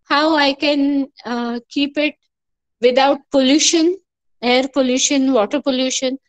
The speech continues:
how I can conserve the resources around me. Okay, uh, this is particularly, uh, the values which the citizens have to adopt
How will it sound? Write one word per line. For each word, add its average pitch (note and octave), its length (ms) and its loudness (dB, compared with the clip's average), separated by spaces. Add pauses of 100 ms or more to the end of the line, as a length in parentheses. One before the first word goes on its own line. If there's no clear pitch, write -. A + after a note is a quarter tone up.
(300)
how E4+ 320 2
I E4 180 2
can D#4+ 280 0
conserve B3+ 640 0 (320)
the B3 160 2
resources C#4 640 -2
around C4 480 2
me. C#4 240 0 (680)
Okay, E4 300 -2 (600)
uh, B3 380 -2
this C4+ 340 0
is F#4 560 0
particularly, D4 840 0 (480)
uh, A#3 380 0
the A#3+ 200 2
values A#3 720 0
which C4 480 -2 (640)
the B3 220 0
citizens E4+ 720 0
have C4+ 280 -2
to E4 140 2
adopt C4 560 0